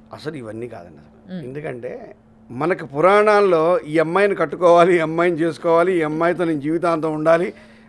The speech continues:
Speaker 1: అని ఎక్కడ వాళ్ళు అనుకోలే.
Speaker 2: అవును.
Speaker 1: వివాహము అంటే
Speaker 2: ఉమ్.
Speaker 1: ఒక్కసారి జరిగేది,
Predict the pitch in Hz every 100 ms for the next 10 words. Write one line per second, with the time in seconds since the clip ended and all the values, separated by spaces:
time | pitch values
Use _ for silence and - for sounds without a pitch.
0 | - - 135 156 151 185 190 185 160 165
1 | 190 151 104 - _ - 185 151 - -
2 | - - - - - - 120 139 175 196
3 | 196 196 190 165 143 190 269 - _ _
4 | 185 175 - - _ - 165 190 165 160
5 | 175 147 117 104 101